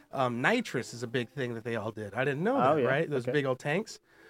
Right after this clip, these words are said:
Speaker 1: Well, if you go to a Grateful Dead concert, you'll see guys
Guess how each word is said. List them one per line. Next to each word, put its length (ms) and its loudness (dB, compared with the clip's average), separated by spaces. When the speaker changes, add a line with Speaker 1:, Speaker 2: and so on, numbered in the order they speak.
Speaker 1:
Well, 160 6
if 140 2
you 200 4
go 260 6
to 140 6
a 40 0
Grateful 380 2
Dead 260 0
concert, 380 -4
you'll 120 -4
see 160 -4
guys 500 2